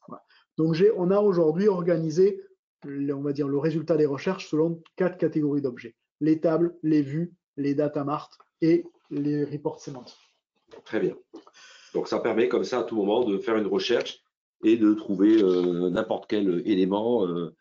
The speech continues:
Speaker 2: euh, par rapport à, euh, qui est dans mon, dans l'ensemble de mon référentiel analytique.
Speaker 1: Exactement. Si jamais il y a un élément qui m'intéresse ici, si je veux rentrer un peu plus en détail sur les éléments, je clique sur l'élément. Vous voyez, il ouvre le détail.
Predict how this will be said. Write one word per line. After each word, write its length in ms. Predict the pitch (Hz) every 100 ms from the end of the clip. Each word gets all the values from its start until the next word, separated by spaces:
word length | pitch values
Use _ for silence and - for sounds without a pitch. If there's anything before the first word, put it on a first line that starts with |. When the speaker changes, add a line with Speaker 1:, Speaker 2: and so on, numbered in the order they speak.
| _ _ _ _ 80
Speaker 2:
euh, 160 | 85
par 160 | 82 90
rapport 320 | 85 107 95
à, 360 | 85 85 82 82
euh, 720 | 85 85 85 85 85 85 82 -
qui 240 | 92 98
est 160 | 104 90
dans 160 | 87
mon, 420 | 90 87 82 80 82
dans 180 | 85
l'ensemble 400 | 101 113 - 127 107
de 40 |
mon 140 | 98
référentiel 720 | 92 95 85 98 98 90 104 95
analytique. 320 | 87 - 190
Speaker 1:
Exactement. 560 | 160 185 226 190 147 -
Si 200 | - 247
jamais 220 | 247 277
il 40 | 277
y 40 |
a 40 | 220
un 60 |
élément 260 | 208 202 233
qui 140 | -
m'intéresse 500 | 185 170 170 151 147
ici, 260 | 143 - 143 _ -
si 160 | -
je 40 | 151
veux 80 |
rentrer 220 | 156 160 208
un 60 |
peu 120 | 180
plus 180 | 175 165
en 60 | 160
détail 400 | 160 170 143 127
sur 160 | -
les 160 | 139 131
éléments, 340 | 139 190 302 - _
je 140 | _ 151
clique 240 | - 269
sur 120 | -
l'élément. 380 | 156 135 170 311 _ _
Vous 440 | _ _ _ - 151
voyez, 160 | 220
il 180 | 247 185
ouvre 300 | 233 285 240
le 100 | 214
détail. 340 | 190 170 120